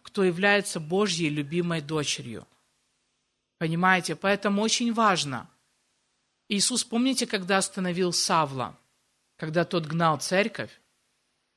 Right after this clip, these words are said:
что он сказал Савлу? «Савл, Савл, что ты гонишь меня?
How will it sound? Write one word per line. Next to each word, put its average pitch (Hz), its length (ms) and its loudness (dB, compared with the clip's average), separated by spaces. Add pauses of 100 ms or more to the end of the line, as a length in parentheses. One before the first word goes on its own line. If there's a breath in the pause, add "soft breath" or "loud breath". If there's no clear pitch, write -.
(120)
что - 200 2
он 233 80 4
сказал 170 400 -2
Савлу? 123 520 -4 (140)
«Савл, 208 460 4
Савл, 185 460 0
что 185 340 0
ты 170 340 -2 (1080)
гонишь 165 480 2
меня? 139 440 -4